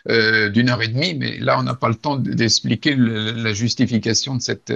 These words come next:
euh, la conférence, elle s'appelle, euh, Numérotation des fichiers, une gestion raisonnée, parce que ça fait quand même, euh,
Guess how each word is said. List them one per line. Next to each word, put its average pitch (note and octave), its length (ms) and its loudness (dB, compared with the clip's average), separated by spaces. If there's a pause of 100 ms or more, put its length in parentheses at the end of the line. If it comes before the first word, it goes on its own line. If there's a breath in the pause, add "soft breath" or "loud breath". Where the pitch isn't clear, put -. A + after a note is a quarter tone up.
(560 soft breath)
euh, G#2+ 540 -6 (100)
la A#2 140 0
conférence, C3 420 -2
elle C3+ 80 0
s'appelle, B2+ 560 0 (400 loud breath)
euh, G2+ 140 2
Numérotation C3+ 840 0
des A2+ 380 2
fichiers, D3 960 0 (180 loud breath)
une B2 140 4
gestion C3 420 2
raisonnée, A2+ 520 0 (240 soft breath)
parce - 180 -4
que B2 100 0
ça A2+ 160 -4
fait A2+ 300 -2
quand G#2 140 -6
même, G#2 200 0
euh, G#1+ 180 -6